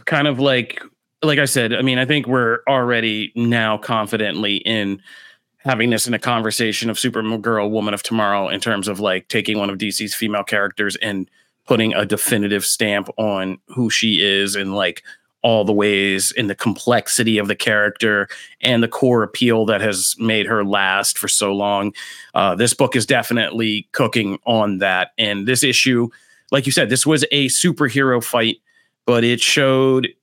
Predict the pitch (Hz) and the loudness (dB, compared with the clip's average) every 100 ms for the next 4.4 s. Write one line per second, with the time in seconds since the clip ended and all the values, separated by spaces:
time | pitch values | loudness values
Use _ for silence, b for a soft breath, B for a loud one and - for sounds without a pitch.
0 | _ - 139 123 123 117 - - 123 123 | _ -6 -2 0 0 -2 -6 -6 -4 0
1 | 151 147 101 95 110 120 139 131 113 131 | 2 0 -2 -2 0 2 2 0 0 0
2 | - - 120 127 123 127 120 120 113 - | -2 -4 -4 -4 -2 -2 0 0 -2 -2
3 | - 127 120 120 120 117 - - 127 120 | -4 -2 -4 0 0 0 -2 0 2 2
4 | 107 101 101 | 0 -2 -6